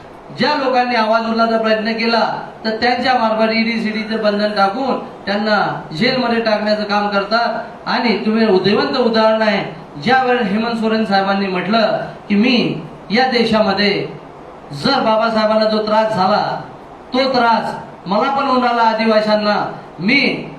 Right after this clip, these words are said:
आदिवासी असून मी आता याच्यानंतर बौद्ध धर्म स्वीकारेल, या मनुस्मृतीपासून दूर जाईल, पूजा पाठन सोडून देईल."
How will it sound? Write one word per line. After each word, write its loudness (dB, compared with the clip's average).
आदिवासी 0
असून 0
मी 0
आता 0
याच्यानंतर 2
बौद्ध 2
धर्म 2
स्वीकारेल, 0
या 2
मनुस्मृतीपासून 0
दूर -2
जाईल, 0
पूजा 0
पाठन 0
सोडून 2
देईल." -2